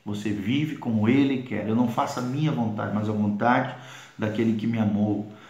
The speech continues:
Eu não faço, eu não realizo os meus sonhos, mas realizo os sonhos de Deus, que são maiores do que os meus sonhos. Então, lembre-se disso. Arrependimento é,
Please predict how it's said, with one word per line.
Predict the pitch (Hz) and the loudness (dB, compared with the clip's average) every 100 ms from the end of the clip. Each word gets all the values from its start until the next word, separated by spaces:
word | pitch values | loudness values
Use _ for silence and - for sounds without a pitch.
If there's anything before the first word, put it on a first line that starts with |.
| - | -8
Eu | 113 | 0
não | 127 120 | 2 2
faço, | 131 135 - 120 | 6 6 6 2
eu | |
não | 135 156 | 2 4
realizo | 131 147 139 143 135 | 6 6 6 4 4
os | 113 | 4
meus | 131 151 156 156 - | 8 10 10 8 2
sonhos, | 123 113 101 | 0 2 2
mas | 104 107 | 2 0
realizo | 113 113 117 113 | 0 0 2 2
os | 107 104 | 0 -2
sonhos | - 123 139 135 | 0 0 0 -2
de | 156 | -2
Deus, | 110 98 - - - - - - | 0 0 -2 -12 -20 -20 -20 -18
que | - | -6
são | 123 120 | 0 4
maiores | 113 101 107 104 101 | 4 6 4 4 2
do | 104 | 0
que | 107 | 0
os | 95 | -2
meus | 98 98 | -2 -4
sonhos. | - - - - - - - - - - - | -8 -10 -10 -12 -18 -20 -20 -20 -20 -20 -4
Então, | 143 160 - | 0 2 4
lembre-se | 127 147 151 156 165 | 6 6 6 2 0
disso. | 123 107 104 | 2 0 0
Arrependimento | 110 113 107 120 113 107 123 156 160 139 | 0 -2 2 2 4 4 6 4 2 0
é, | 107 | 0